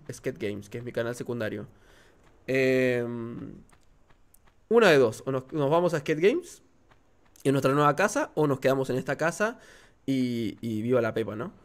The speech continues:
Yo te sigo hasta la luna. ¡Oh! Muchas gracias, Akemi. Se aprecia muchísimo, de verdad, de verdad, que estén todos acá, eh, haciéndome el aguante, pasándose a otra plataforma, con lo que conlleva.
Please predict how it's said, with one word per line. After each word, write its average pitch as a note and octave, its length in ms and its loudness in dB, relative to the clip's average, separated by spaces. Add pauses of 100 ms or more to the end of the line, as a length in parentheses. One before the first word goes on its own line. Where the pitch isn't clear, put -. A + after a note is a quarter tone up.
(200)
Yo D#3 100 -6
te D3 80 -2
sigo D#3+ 160 2
hasta D#3+ 160 0
la C#3 80 4
luna. C#3 240 2 (100)
¡Oh! C#3+ 1040 10
Muchas D#3+ 500 2
gracias, C3 600 2
Akemi. C3 880 0 (880)
Se - 140 -4
aprecia D#3 300 0
muchísimo, C3 760 -4
de B2+ 120 0
verdad, B2 440 2
de A#2+ 60 -2
verdad, B2+ 220 0
que C3 60 -4
estén D#3 220 -2
todos E3 240 2
acá, E3+ 560 2 (260)
eh, C3 180 -10
haciéndome D#3 400 -2
el C#3 60 2
aguante, D#3+ 680 0 (1500)
pasándose D3+ 420 -2
a D#3 40 4
otra D3 220 0
plataforma, D3 760 -2
con C3+ 80 -2
lo C3 80 -2
que B2+ 100 -6
conlleva. D3 720 -4